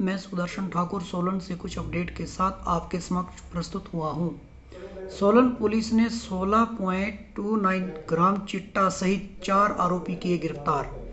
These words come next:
पुलिस ने सभी आरोपियों के खिलाफ एनडीपीएस Act के तहत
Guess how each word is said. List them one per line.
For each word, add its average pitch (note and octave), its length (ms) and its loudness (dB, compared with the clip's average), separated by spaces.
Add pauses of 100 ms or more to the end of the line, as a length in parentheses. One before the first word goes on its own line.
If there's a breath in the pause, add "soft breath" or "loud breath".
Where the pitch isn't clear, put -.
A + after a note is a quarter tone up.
(160)
पुलिस G#3+ 300 2
ने G#3 140 2
सभी G#3 240 0
आरोपियों G3 460 4
के F#3+ 140 0
खिलाफ F#3+ 600 2
एनडीपीएस F#3 640 -2
Act G3 260 -2
के F3+ 120 -4
तहत F#3 440 -2